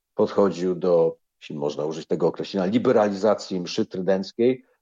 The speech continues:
e, jest jednoznaczne. Więc wiemy, czego możemy spodziewać się po strony Watykanu. Zobaczymy, daj Boże, aby ten opór i to trwanie mocno, wierzę, ze strony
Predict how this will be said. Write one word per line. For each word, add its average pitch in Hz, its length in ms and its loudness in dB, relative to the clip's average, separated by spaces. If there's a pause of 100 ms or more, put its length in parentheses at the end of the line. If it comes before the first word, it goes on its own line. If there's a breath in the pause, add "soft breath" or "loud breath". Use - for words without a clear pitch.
e, 95 100 0
jest 117 200 4
jednoznaczne. 95 640 0
Więc 98 300 -4
wiemy, 139 360 2
czego 127 260 0
możemy 117 360 0
spodziewać 107 580 -2
się 104 240 0 (520)
po 107 100 2
strony 104 380 2
Watykanu. 104 720 2 (360 soft breath)
Zobaczymy, 117 840 0
daj 117 280 2
Boże, 127 640 2 (100)
aby 107 240 -2
ten 104 180 -4 (120)
opór 113 500 -2 (200)
i - 80 -16
to 110 120 -8
trwanie 117 720 0 (120)
mocno, 113 600 -4
wierzę, 101 420 -2
ze 90 100 -12
strony 98 460 -6